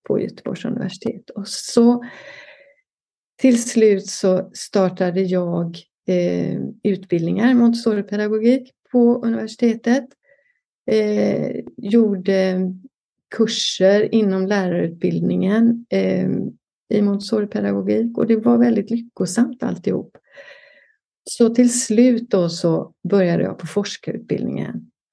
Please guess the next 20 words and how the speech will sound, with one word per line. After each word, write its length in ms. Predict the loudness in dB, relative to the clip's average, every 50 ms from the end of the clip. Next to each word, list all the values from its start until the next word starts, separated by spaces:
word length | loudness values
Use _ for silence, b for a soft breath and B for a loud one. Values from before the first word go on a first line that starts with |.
| _ B B B B B B B B B _ -4
och 140 | -4 -2
skrev 720 | -2 -2 -2 0 0 2 2 2 2 2 2 0 0 -4 -8 -6
en 380 | -4 -2 -2 -2 -2 -2 -4 -6 -4 -2
avhandling, 1200 | -2 0 0 -2 -2 -4 -4 -4 -4 -4 -4 -4 -2 -2 0 2 2 4 4 4 2 2 -2 -10 _ _ _ -4
eh, 480 | -2 0 0 0 0 -2 -4 -4 -6 -10 -14 _ _ _ _ _ _
om 540 | -2 -2 0 0 0 -2 -2 -2 -2 -4 -4 -6 -12 _ _ _ _ _ _ _ _ _ _
Montessori-materialen 1300 | 0 0 0 0 0 0 0 2 2 0 0 -2 -4 -2 -2 0 0 0 0 2 0 0 0 -2 -8 -14 -16 _ _ _ _ _ _ _ _ _ _ _ _ _
och 80 | -2 0
jämförde 760 | 2 2 2 2 2 -2 -4 -4 -2 -2 0 0 0 0 -2
det 360 | -2 0 0 0 0 0 -2 -2
med, 640 | -2 0 0 0 0 0 -2 -2 -2 -4 -6 -10 -14 -20 _ _ _ _ _ _ _ _ _ _ _ _ _ -2 0
eh, 300 | 0 2 2 0 0 0
variationsteorin, 1400 | 2 2 2 2 0 0 0 0 0 0 2 0 -2 -4 -4 -2 0 0 0 0 0 0 0 2 2 2 0 0
som 300 | -2 0 0 2 2 2
då 200 | 2 2 2 2
är 340 | 2 2 2 2 2 0 0
ett, 260 | -2 -4 -8 _ -2
eh, 300 | -2 0 0 0 -2 -2
ganska 420 | -2 -2 -2 -2 -2 -4 -4 -4
modernt, 840 | -4 -6 -8 -12 -12 _ -4 -2 -2 -2 -2 -4 -6 _ -14 -20 -20